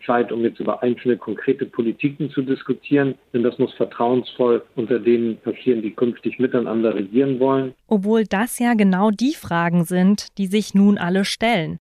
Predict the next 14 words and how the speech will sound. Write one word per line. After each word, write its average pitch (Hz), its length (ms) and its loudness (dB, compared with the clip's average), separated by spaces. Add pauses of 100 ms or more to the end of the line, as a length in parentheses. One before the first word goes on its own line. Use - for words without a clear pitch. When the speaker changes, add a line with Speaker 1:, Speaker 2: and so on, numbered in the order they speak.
Speaker 2:
Wie 277 220 4
schafft - 360 -2
er 190 100 0
zum 190 200 0
Beispiel 180 440 0
seine 175 280 2
zentrale 175 520 0
Forderung, 214 680 0
den 170 200 2
Mindestlohn 190 540 4
auf - 160 -2
zwölf - 340 -4
Euro 208 300 2
anzuheben, 175 760 -2